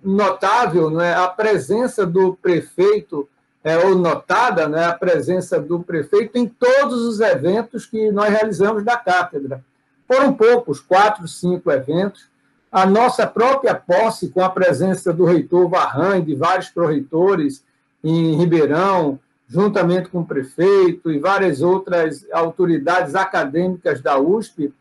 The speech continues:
reforçava a, a tese de que estávamos começando no caminho certo, né? Estudos, pesquisas,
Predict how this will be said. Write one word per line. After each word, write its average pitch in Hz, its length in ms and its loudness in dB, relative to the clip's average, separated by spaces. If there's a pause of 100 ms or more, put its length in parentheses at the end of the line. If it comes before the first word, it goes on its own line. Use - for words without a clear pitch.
(560)
reforçava 240 840 2
a, 170 440 2
a 156 40 0
tese 185 520 0
de 170 160 -4
que 180 380 2 (100)
estávamos 240 800 -2 (540)
começando 240 560 2
no 254 100 0
caminho 254 300 -2
certo, 185 500 -2
né? 170 300 0
Estudos, 208 540 -2
pesquisas, 196 960 0